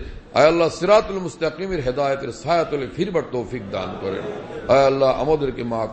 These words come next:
করেন, সমস্ত মুসলমানদেরকে মাফ করেন। আয় আল্লাহ, দ্বীনি মাদ্রাসাগুলোকে, দ্বীনি প্রতিষ্ঠানগুলোকে আপনি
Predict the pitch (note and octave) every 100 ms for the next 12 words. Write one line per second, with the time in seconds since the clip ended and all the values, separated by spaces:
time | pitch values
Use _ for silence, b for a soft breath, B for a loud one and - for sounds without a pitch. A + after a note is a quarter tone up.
0 | A#2+ A#2+ A#2 G#2 - C3 D#3 C3+ - B2
1 | A#2 A2+ A2 B2+ B2 A2+ G#2+ A2 G#2+ G2+
2 | - A2+ A#2 G#2 - B B B B2 D3
3 | D3+ D#3+ D#3+ B2+ E3 E3+ D#3 C#3+ E3 E3
4 | D#3+ C#3+ C#3 B2+ B2+ C3 C3+ A#2+ A#2+ D3
5 | - C3+ B2+ A#2+ A#2 A#2 A2+ A#2